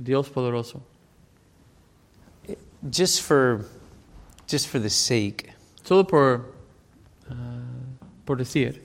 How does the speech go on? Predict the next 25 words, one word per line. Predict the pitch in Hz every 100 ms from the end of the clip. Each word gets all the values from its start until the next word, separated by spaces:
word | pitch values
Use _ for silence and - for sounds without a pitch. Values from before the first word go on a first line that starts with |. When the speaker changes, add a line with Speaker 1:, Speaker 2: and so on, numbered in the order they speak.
| -
Speaker 2:
Could | - 139
you |
imagine | 208 196 190 180 185
them | 143 135
looking | 120 127 156 135
over | 110 120 123 135 - - -
and | 117
making | 110 120 117
eye | 107 113
contact | 110 104 104 - 104 -
with | 101 -
you? | 98 - -
Speaker 1:
¿Puedes | 202 214
imaginar | 160 139 131 123 123 127
ellos | 123 139 135
mirando | 127 123 127 135 143 135 -
y | - 123
haciendo | 117 117 131 127 123 117 117 120 117
vista | 127 127
de | 120
ojos | 120 120 127 -
contigo? | 127 120 127 135 - _ _ _ - _ _ _ _ _ _
Speaker 2:
Naked | 117 113 127 165 160 185 175 - - - _
and | 117 104
trembling | - - 131 139 135 139 127 120